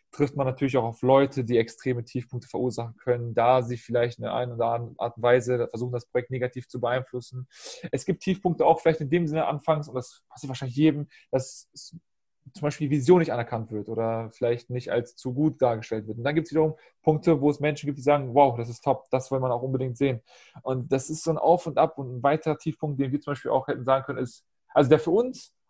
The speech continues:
auch sehr schockierend war, war der Punkt, wo wir gesagt hatten, und das ist jetzt <laughs> sehr, sehr lustig, Intown hätte eigentlich schon viel früher rauskommen sollen. Viel, viel früher.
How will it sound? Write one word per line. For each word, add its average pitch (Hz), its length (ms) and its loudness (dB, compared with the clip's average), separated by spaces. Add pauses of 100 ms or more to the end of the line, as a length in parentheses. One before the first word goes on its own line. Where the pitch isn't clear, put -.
(120)
auch - 200 2
sehr 160 240 4
schockierend 196 440 -4
war, 160 160 2
war 156 400 2
der 127 80 -6
Punkt, 185 320 0
wo 143 80 0
wir 131 80 -4
gesagt 147 420 0
hatten, 151 440 -8
und 117 100 -8
das 120 100 -2
ist 120 80 -10
jetzt - 260 -4
<laughs> - 40 -8
sehr, 135 240 0
sehr 135 120 8
lustig, 143 360 0 (340)
Intown 190 400 2
hätte 165 200 -2
eigentlich 160 200 -6
schon 151 120 -8
viel - 200 -16
früher 147 220 0
rauskommen 110 340 -4
sollen. 110 220 -10 (640)
Viel, 185 180 -2
viel 113 160 -8
früher. 110 320 -6